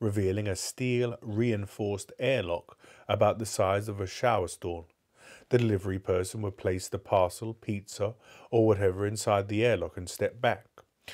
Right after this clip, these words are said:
The outer door would hiss shut and relock itself. Then the package would be scanned, x-rayed, and analysed eight ways from Wednesday. <clears throat>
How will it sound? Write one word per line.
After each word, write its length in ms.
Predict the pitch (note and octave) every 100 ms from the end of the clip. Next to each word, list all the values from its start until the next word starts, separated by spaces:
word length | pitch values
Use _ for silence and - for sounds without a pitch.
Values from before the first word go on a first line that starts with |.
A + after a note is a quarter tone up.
| - -
The 120 | A#2
outer 240 | G2 F#2+ F#2+
door 260 | F#2+ G#2+
would 140 | G2+ F#2
hiss 220 | - G#2
shut 400 | - C#3+ G#2 - -
and 180 | F#2+
relock 340 | G#2 A2+ A2+ -
itself. 400 | D2+ - E2 D#2+ _ _ - - -
Then 240 | F2+ G2
the 60 | A2
package 440 | A2 F#2 F#2+ G2+
would 160 | G#2 F#2+
be 100 | F#2+
scanned, 480 | - F#2 F2+ G#2
x-rayed, 520 | G#2 - - F#2 F#2 G#2
and 160 | F#2+ -
analysed 640 | A#2 B2 G2 F2+ F2+ F#2 -
eight 220 | A2+ A2
ways 300 | A2 A2 G#2+
from 200 | - G2+
Wednesday. 560 | G#2+ B2+ A2+ - E2+ E2+ _ _ _ - - - -
<clears throat> 20 | -